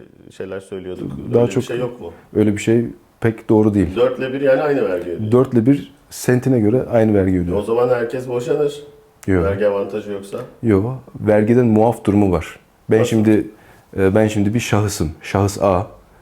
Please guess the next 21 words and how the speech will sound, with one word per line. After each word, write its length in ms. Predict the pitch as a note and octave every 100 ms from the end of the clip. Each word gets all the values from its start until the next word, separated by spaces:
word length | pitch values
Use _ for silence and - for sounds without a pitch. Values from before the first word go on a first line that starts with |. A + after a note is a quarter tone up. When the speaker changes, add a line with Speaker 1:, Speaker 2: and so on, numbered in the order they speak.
| _ _ _ -
Speaker 2:
E, 140 | F2+ F2 -
eşim 300 | - G#2+ G#2
de 60 | G#2
şahıs 400 | G#2 G#2 G#2+ -
B. 200 | F#2 D#2+ - _ _ _ _ _ _ _ _ -
Benim 460 | G2+ G#2 C3 B2 - -
on 220 | A#2+ A#2 A2+
bir 160 | G2+
bin 100 | G2
euroluk 400 | F#2+ F#2+ F#2 F2
bir 120 | F2+
vergi 260 | F2 F2+ G2
muaf 280 | G#2+ G2+ G2 - -
durumum 360 | G2+ G#2+ A#2+ A#2
var. 260 | A#2+ - - _
Eşimin 380 | A2+ - G2+ G2
de 160 | F#2+ F#2
bu 140 | F#2
vergi 240 | F#2 F#2+ G2+
muafiyeti 520 | G#2+ G#2+ - G#2+ A2
var. 180 | A#2